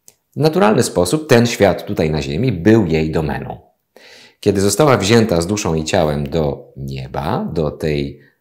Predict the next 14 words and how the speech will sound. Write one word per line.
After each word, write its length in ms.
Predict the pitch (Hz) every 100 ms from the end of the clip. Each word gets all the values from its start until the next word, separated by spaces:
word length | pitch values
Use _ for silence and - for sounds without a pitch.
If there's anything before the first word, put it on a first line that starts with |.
| _
domeny 580 | - 78 87 92 80 69
Boga, 760 | 65 64 76 - 78 98 202 - - _ _ _ _
wówczas, 680 | - 87 117 - 156 156 -
no 120 | 135 165
właśnie, 280 | 107 -
było 200 | 90 117
to 140 | 135 143
pewnego 340 | 135 143 139
rodzaju 260 | 151 151 143
zaproszenie. 480 | 131 147 156 120 87
Ona 120 | 95
poszła 340 | 151 - 143
w 120 | 131
gości 800 | 113 151 160 - - 98 240 -